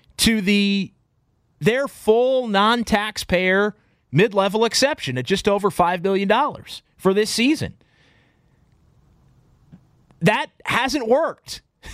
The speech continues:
You know, and, and, you know, when the Warriors are healthy and they have all, the four All-Stars are all playing and Stephen Curry's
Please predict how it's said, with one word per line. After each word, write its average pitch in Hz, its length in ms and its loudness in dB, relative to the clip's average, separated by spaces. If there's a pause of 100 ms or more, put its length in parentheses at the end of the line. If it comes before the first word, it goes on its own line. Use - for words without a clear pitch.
(600)
You 202 120 4
know, 220 140 -2
and, 220 200 -8
and, 214 260 -2
you 202 140 -14
know, 226 60 4
when 214 160 2
the 214 60 2
Warriors 254 420 2
are 214 60 2
healthy 226 640 -2
and 202 100 -4
they 196 80 2
have 226 220 0
all, 214 100 2
the 185 320 -4 (160)
four 233 320 2
All-Stars 220 480 0
are 196 100 2
all 220 120 4
playing 233 500 0
and 196 140 -4
Stephen 220 340 0
Curry's 233 560 2